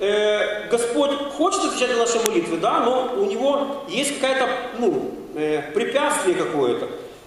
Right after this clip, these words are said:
И ученичество, что это такое? Это научиться преобразиться, освободиться, исцелиться, э, у-, ну, исцелить меня, сформировать меня, утвердить меня, жить в Божьем Царстве.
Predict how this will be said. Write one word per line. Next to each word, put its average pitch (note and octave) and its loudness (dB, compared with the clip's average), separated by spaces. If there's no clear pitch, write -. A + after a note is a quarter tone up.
И B3+ 0
ученичество, D4 0
что C4+ -2
это B3 0
такое? D#3 0
Это B3 0
научиться A#3+ 2
преобразиться, A#3+ 2
освободиться, A3 0
исцелиться, A#3 -2
э, F3 0
у-, A3+ -8
ну, F#3+ 4
исцелить C4 0
меня, G3+ 2
сформировать A3 0
меня, G3 4
утвердить G3 0
меня, F3 2
жить C4 -2
в C#3+ -6
Божьем A3 0
Царстве. - -2